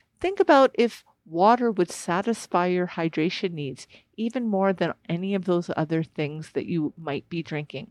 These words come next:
So when we make a copacetic life, we start off with assessment. We think about what we're doing, gain that awareness,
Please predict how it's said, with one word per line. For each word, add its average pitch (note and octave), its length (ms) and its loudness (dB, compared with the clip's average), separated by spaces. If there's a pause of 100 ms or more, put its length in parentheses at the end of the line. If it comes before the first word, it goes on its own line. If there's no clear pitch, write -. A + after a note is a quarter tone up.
(220)
So A#3 360 6
when A3 240 -2
we A3+ 100 0
make A3 300 0
a D4 80 0
copacetic G3 680 2
life, E3 440 0
we A3 120 -2
start A3 380 2
off A3 240 2
with F#3+ 180 2
assessment. - 800 -4 (120)
We G3 160 -6 (120)
think A3+ 200 -2
about B3+ 260 4
what G3+ 200 0
we're G3+ 120 4
doing, F3+ 480 0 (720)
gain G3+ 300 -2
that A3+ 180 2
awareness, F#3+ 680 -2